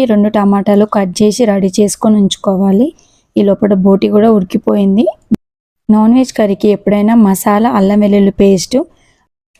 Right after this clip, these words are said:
ఎప్పటికప్పుడు రెడీ చేసి వేసుకుంటే చాలా బాగుంటది. ఫ్లేవర్ కూడా, కర్రీ కూడా చాలా రుచిగా ఉంటుంది.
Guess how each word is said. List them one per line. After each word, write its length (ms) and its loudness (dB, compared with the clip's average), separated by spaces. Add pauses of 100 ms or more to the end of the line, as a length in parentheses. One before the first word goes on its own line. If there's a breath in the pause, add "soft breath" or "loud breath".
(260)
ఎప్పటికప్పుడు 720 -2
రెడీ 180 0 (100)
చేసి 300 0
వేసుకుంటే 460 0 (120)
చాలా 240 0 (120)
బాగుంటది. 440 0
ఫ్లేవర్ 440 2
కూడా, 160 2 (600 soft breath)
కర్రీ 300 0
కూడా 240 0
చాలా 280 0
రుచిగా 420 0 (120)
ఉంటుంది. 380 2